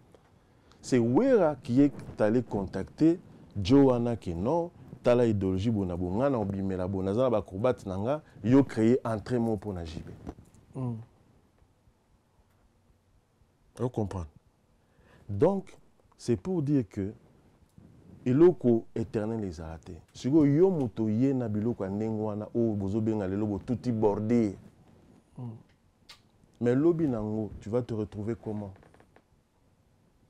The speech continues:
Speaker 1: Tant bato wana bavanda baoseka. Nga po ba nazala chargé ya, ya communication ya projet wana,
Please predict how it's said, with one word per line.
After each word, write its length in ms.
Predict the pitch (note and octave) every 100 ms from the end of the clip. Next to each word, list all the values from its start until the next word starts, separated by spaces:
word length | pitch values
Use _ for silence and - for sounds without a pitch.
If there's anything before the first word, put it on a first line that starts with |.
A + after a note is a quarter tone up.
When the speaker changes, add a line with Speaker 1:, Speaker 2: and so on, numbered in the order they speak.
| _ _
Speaker 1:
Tant 160 | B2+ B2+
bato 300 | A2 - A#2
wana 100 | A2+
bavanda 460 | G#2 F#2+ A2 G#2
baoseka. 460 | F#2 F2 - E2 - - - - - _ _ _ _ _ _ _ - _ - _ _ _ _ _ -
Nga 240 | A#2 D3+
po 200 | E3+ E3
ba 240 | D3+ D3 C#3+ -
nazala 640 | C3+ C#3 C3 G#2+ G2+ F#2+ F#2
chargé 540 | - G#2 G2+ B2+ A2+ - - - - -
ya, 320 | C3 A2 G#2 G#2
ya 320 | G#2 G2 F#2+ - -
communication 600 | A2+ G#2 G2 G2 F2+ B2
ya 20 |
projet 360 | - F2+ F2 G#2+
wana, 280 | G#2+ G#2+